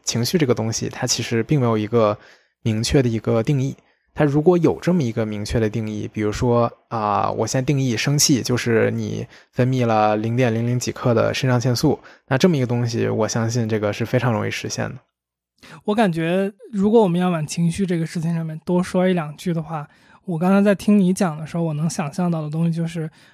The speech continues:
Speaker 2: 人会产生情绪，很大程度上是和目的相挂钩的吧。就是我现在有一个目的是我想赚钱，结果我没赚到钱，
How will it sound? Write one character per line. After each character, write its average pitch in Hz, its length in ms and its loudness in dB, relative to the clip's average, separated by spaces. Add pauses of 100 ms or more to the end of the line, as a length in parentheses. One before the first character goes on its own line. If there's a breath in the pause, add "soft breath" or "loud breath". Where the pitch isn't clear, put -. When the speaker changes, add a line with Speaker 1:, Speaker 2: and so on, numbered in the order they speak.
(120)
Speaker 2:
人 175 420 4
会 240 180 2
产 160 240 -4
生 196 200 4
情 175 300 0
绪， 180 400 0 (300 soft breath)
很 160 220 -4
大 208 200 2
程 175 260 2
度 190 140 4
上 180 260 2
是 165 400 -4 (240)
和 160 540 -2 (200)
目 247 220 6
的 160 400 -2 (200)
相 170 280 0
挂 160 180 2
钩 147 260 -6
的 147 80 -8
吧。 147 220 -16 (160)
就 180 160 0
是 165 260 -2 (460 soft breath)
我 185 280 2
现 233 160 0
在 220 120 4
有 160 160 0
一 156 120 -6
个 185 80 0
目 202 200 4
的 156 240 -2
是 - 160 -6
我 170 120 2
想 170 160 -2
赚 175 200 0
钱， 175 320 -8
结 180 120 -4
果 190 120 4
我 175 40 4
没 156 200 -4
赚 247 200 4
到 160 140 2
钱， 165 300 -12